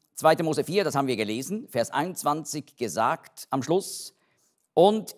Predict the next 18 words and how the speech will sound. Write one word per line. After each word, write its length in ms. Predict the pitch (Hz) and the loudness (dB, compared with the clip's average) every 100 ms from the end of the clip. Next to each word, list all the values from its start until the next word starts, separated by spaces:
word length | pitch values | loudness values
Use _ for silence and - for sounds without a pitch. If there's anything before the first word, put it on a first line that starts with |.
| - | -2
ich 500 | 175 175 - 139 85 | -2 -2 -8 -12 0
werde 640 | 131 165 175 156 156 139 - _ _ _ - | 4 6 6 6 4 2 -8 _ _ _ -2
sein 300 | 107 123 113 | 4 4 4
Herz 580 | 113 127 - - - - | 2 2 0 -8 -10 -10
verhärten, 800 | - 82 95 98 - 76 55 - _ _ _ _ _ _ _ _ - | -6 -4 -2 -6 -8 -18 -18 -20 _ _ _ _ _ _ _ _ -4
so 140 | 131 | 2
dass 180 | 127 139 | 2 2
er 60 | |
das 160 | 123 117 | 0 0
Volk 340 | - 135 - | 0 0 0
nicht 240 | 113 104 - | -8 -10 -10
ziehen 300 | - 107 92 | -8 -6 -4
lassen 360 | 82 - 73 | -6 -8 -12
wird.“ 560 | 67 50 - - - - _ _ _ _ _ _ _ _ _ _ _ _ _ _ _ _ _ _ _ _ _ | -14 -16 -16 -20 -20 -20 _ _ _ _ _ _ _ _ _ _ _ _ _ _ _ _ _ _ _ _ _
Das 300 | 143 131 - _ _ _ _ _ _ _ _ - | -2 -2 -8 _ _ _ _ _ _ _ _ -6
hebräische 460 | 117 170 196 143 | 2 2 2 0
Verb 400 | 110 156 180 - - _ _ _ _ _ _ _ | 0 0 -2 -8 -20 _ _ _ _ _ _ _
kann 320 | 151 143 | 0 0